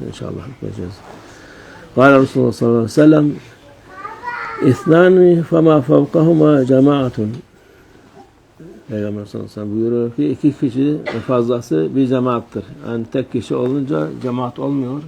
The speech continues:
Yanında bir kişi olunca cemaattir. Tek kişi olsa bile yanında imamla beraber iki kişi oluyorlar. Ondan fazlası, e, cemaat sayılır. Ondan azı, e, cemaat olmuyor.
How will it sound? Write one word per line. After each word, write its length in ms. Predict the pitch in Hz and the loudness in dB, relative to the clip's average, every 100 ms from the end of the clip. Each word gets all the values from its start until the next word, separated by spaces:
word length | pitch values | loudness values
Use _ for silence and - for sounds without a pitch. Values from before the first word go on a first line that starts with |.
| - _ - | -18 _ -10
Yanında 440 | 135 135 127 127 | -6 -6 -6 -6
bir 60 | 123 | -8
kişi 280 | 131 120 143 | -8 -10 -8
olunca 580 | 120 123 135 160 160 147 - - _ - - 131 | -6 -6 -6 -6 -8 -14 -20 -20 _ -20 -12 -4
cemaattir. 520 | 143 135 120 123 110 | -2 -2 -6 -6 -8
Tek 260 | - 120 | -6 -8
kişi 220 | - - 117 | -8 -8 -8
olsa 360 | 107 - 110 | -8 -8 -8
bile 160 | 107 123 135 - _ _ - | -8 -10 -12 -14 _ _ -16
yanında 380 | 120 117 110 113 | -10 -8 -8 -6
imamla 440 | 113 113 110 101 | -6 -6 -6 -8
beraber 200 | 104 117 | -8 -8
iki 180 | 107 123 | -10 -12
kişi 240 | - - 113 | -14 -12 -8
oluyorlar. 520 | 101 107 113 135 151 131 _ - - - | -6 -6 -6 -8 -10 -16 _ -20 -18 -10
Ondan 360 | 135 123 127 | -8 -6 -8
fazlası, 540 | - 123 107 104 104 147 - - _ _ | -8 -8 -8 -10 -10 -10 -10 -18 _ _
e, 800 | 101 113 - - - - - 113 | -20 -18 -18 -18 -20 -20 -16 -6
cemaat 340 | 127 131 123 | -2 0 0
sayılır. 460 | - 107 113 139 151 139 - _ _ - _ - - | -2 -6 -6 -6 -8 -12 -20 _ _ -20 _ -20 -14
Ondan 360 | 139 131 123 123 | -10 -6 -6 -6
azı, 280 | 120 120 | -6 -4
e, 1000 | 139 143 139 135 139 131 135 - _ - 117 | -4 -4 -10 -12 -12 -14 -16 -20 _ -18 -8
cemaat 380 | 123 120 117 127 | -4 -2 -4 -4
olmuyor. 420 | 117 110 101 | -4 -4 -6